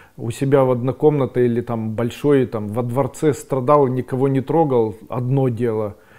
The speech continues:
Но когда человек начинает рассеивать свои страдания, из-за него начинают страдать и дочки, и внучки, и ещё кто-то,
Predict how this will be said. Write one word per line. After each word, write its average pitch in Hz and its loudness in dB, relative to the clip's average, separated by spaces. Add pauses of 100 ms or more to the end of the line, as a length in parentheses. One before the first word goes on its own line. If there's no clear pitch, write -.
(260)
Но 127 -4
когда 135 2
человек 143 2
начинает 135 -2
рассеивать 139 0
свои 127 -2
страдания, 117 -4
из-за 120 0
него 139 2
начинают 123 -4
страдать 123 -4
и 127 -4
дочки, 147 0
и 139 2
внучки, 147 -2
и 127 0
ещё 139 0
кто-то, 127 -2